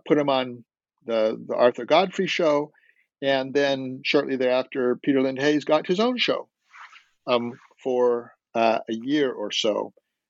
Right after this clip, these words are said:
Uh, again, daytime television,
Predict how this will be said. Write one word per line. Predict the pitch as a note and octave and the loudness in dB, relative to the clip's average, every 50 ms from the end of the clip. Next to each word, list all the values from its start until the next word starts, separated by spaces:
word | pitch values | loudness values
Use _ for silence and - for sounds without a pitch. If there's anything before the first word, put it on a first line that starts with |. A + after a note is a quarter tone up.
| _ _ _ _ _ - | _ _ _ _ _ -4
Uh, | A#2 A#2 A#2 A#2 A2+ A2 A2 A2 G#2+ G#2+ A2+ - - _ _ - D#3+ - | 0 0 2 2 2 2 0 0 -2 -2 -4 -6 -8 _ _ -8 -4 -4
again, | - A2+ A#2+ A2+ G#2+ | 0 0 -2 -2 0
daytime | G#2+ A#2+ B2+ B2+ - C#3 C3 C3 | 2 2 2 2 0 -4 -4 -4
television, | - C3+ C3 C3 B2+ A#2+ B2+ A#2 B2 B2+ B2 C3 | 0 0 2 2 2 0 -2 -2 -2 -6 -8 -10